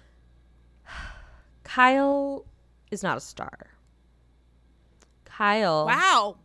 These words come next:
Speaker 1: Yeah,
Speaker 2: Wow.
Speaker 1: she's
Speaker 2: That's
Speaker 1: not.
Speaker 2: the first <laughs> sentence.
Speaker 1: Well, let me,
Speaker 2: Okay.
Speaker 1: let me, let me clarify. And I loved Kyle, and I still
Speaker 2: No, sh-
Speaker 1: like her. I don't l-, I'm not as charmed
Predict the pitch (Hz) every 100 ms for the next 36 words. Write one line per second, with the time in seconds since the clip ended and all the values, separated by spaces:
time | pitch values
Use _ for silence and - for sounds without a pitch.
0 | - 269 392 320 220 262 339 180 320 269
1 | - - - 359 640 719 - 262 - -
2 | 381 330 - - - _ - - 415 -
3 | 523 233 226 294 240 262 - - 240 262
4 | 311 392 285 294 320 - 277 214 - -
5 | - 254 262 302 277 240 214 220 185 -
6 | - - 139 - - - _ 233 240 254
7 | - 233 285 285 247 185 190 220 - -
8 | - - - - 202 240 240 254 233 -
9 | 180 175 175 208 226 226 220 214 - -
10 | 196 185 196 202 220 220